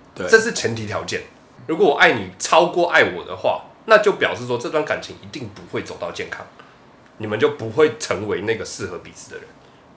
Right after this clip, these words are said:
Speaker 2: 这个是以身心灵的角度去探讨那个在，在一起之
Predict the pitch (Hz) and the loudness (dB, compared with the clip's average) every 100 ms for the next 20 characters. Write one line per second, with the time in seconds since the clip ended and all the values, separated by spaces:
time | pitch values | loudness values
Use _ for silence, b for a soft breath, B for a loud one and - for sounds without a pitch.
0 | - b b _ _ 135 123 117 113 95 | -20 b b _ _ 0 0 0 -2 2
1 | 170 190 208 147 123 117 92 104 117 117 | 4 4 2 2 4 4 4 2 -2 -4
2 | - 117 95 82 90 95 85 78 - 165 | -2 -2 -2 -6 -4 -4 -4 -6 2 6
3 | 131 131 151 139 135 - - 107 113 | 6 6 4 6 2 0 -4 -6 -6